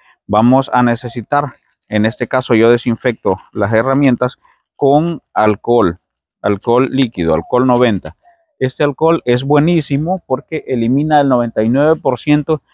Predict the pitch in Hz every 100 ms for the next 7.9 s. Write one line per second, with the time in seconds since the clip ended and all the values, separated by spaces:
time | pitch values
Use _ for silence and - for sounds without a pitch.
0 | _ _ 117 110 127 156 127 - 135 151
1 | 143 - 175 123 139 - - _ - 113
2 | 113 117 117 113 135 160 143 123 139 147
3 | 151 - 113 - 127 143 123 131 127 127
4 | 135 143 156 _ _ _ _ _ _ 117
5 | 123 131 123 117 113 - 110 - 147 151
6 | 123 87 85 - 160 180 - 185 147 135
7 | 156 151 139 143 127 143 135 92 92